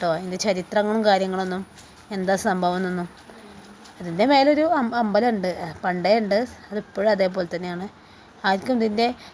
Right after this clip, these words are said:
ചരിത്രങ്ങളും കാര്യങ്ങളും ഒന്നും അറിയില്ല. ഇനി അറിയുന്നവരുണ്ടോയെന്നറിയില്ല,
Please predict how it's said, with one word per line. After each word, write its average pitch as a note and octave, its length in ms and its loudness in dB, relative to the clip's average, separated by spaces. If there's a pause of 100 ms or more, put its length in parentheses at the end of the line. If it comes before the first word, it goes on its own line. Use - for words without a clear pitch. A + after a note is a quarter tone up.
(140)
ചരിത്രങ്ങളും A3 680 0
കാര്യങ്ങളും G3+ 420 2
ഒന്നും G3+ 180 -2
അറിയില്ല. F3+ 360 -2
ഇനി A3 80 -2 (100)
അറിയുന്നവരുണ്ടോയെന്നറിയില്ല, A#3+ 1080 4